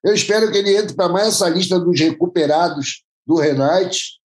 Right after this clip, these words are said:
Ele ontem alcançou uma marca importante, é o quinto jogador, xará de presidente, a fazer gol pelo Flamengo, depois de Floriano, Figueiredo, Lincoln e Nixon.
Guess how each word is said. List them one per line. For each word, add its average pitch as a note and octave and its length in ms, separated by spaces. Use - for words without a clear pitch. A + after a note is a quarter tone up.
Ele E3 200
ontem F#3+ 240
alcançou E3 400
uma F3 120
marca E3 320
importante, E3+ 600
é E3+ 40
o D3+ 120
quinto G#3+ 360
jogador, D#3 640
xará F3 520
de E3+ 160
presidente, D#3 580
a C#3 40
fazer D3+ 220
gol D#3 220
pelo D3+ 220
Flamengo, D3 480
depois C3+ 280
de C3 100
Floriano, C#3+ 560
Figueiredo, C3+ 680
Lincoln D#3 440
e C#3+ 60
Nixon. D#3+ 560